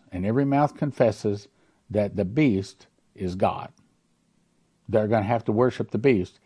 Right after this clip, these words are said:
in order to buy or sell. Only those people that have read Revelation thirteen, understand it, and believe him.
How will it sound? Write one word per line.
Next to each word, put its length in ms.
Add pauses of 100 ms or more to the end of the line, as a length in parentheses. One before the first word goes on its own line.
(140)
in 140
order 240
to 60
buy 240
or 80
sell. 380 (1200)
Only 360
those 220
people 380
that 140
have 220
read 440 (360)
Revelation 480
thirteen, 640 (560)
understand 580
it, 140 (220)
and 200
believe 400
him. 260